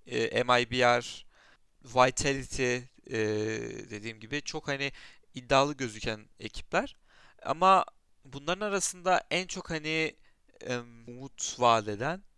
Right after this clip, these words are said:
e, aslında Fnatic ekibi. E, tamam hani, e, Vitality, e, E S L Pro League'deki performansından sonra, e,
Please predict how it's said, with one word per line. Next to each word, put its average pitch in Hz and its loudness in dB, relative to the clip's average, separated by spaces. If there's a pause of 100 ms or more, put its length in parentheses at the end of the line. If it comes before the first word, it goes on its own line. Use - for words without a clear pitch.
(760)
e, 113 2
aslında 147 0 (540)
Fnatic - -2
ekibi. 107 -6 (880)
E, 110 0 (180)
tamam 143 0
hani, 127 -6
e, 113 -2
Vitality, 123 -2 (720)
e, - -8
E 117 -2
S 131 -2
L 127 0
Pro 131 -8
League'deki 127 -8
performansından 123 -6
sonra, 123 -2 (800)
e, - -16